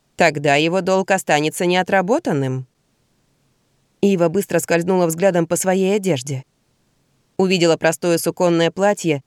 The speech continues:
передник. Качнула ногой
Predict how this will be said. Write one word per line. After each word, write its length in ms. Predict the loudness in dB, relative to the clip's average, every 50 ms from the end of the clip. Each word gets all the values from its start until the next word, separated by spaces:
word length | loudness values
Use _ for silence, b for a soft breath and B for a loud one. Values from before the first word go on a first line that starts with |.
| _ _ _ _ _ _ _ _
передник. 640 | 0 0 2 2 0 -2 -2 -4 -6 -6 -8 -14 _ _ _ _ _ _ _ _ _ _ _ _ _ _ _ _ _ _ _
Качнула 460 | 0 0 0 0 -2 0 0 2 2
ногой 460 | 2 0 0 0 0 0 0 -2 -4